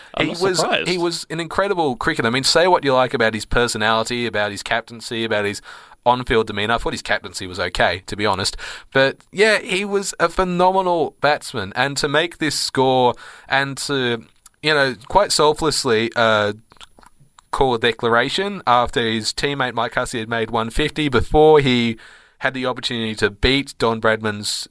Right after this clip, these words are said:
Speaker 2: uh, immortal score of three hundred and thirty-four.
Speaker 1: Mm.
Speaker 2: Um, yeah, he just decided to walk off the field. And, of course, they did have a game to win, and they won the game.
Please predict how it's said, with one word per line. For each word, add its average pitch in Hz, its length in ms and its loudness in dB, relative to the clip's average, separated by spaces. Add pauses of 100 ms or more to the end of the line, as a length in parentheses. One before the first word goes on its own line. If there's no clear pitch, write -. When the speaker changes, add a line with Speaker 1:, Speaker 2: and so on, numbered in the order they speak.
Speaker 2:
uh, 104 260 2
immortal 113 380 -2
score 143 320 0
of 139 60 -6
three 110 200 0
hundred 107 220 -2
and 95 80 -10
thirty-four. 113 600 0 (400)
Speaker 1:
Mm. 127 300 -2
Speaker 2:
Um, 120 300 2 (420)
yeah, 165 120 0
he 143 60 2
just 139 180 -2
decided 143 340 4
to 143 80 0
walk 147 260 0
off 151 120 -4
the 151 80 -6
field. 170 240 -2
And, 139 160 2
of 139 100 -4
course, 147 220 2
they 143 120 0
did 147 140 -2
have 143 120 0
a 117 40 -2
game 117 320 0
to 107 100 -6
win, 139 360 0
and 113 180 0
they 104 80 6
won 117 240 2
the 117 80 0
game. 110 400 2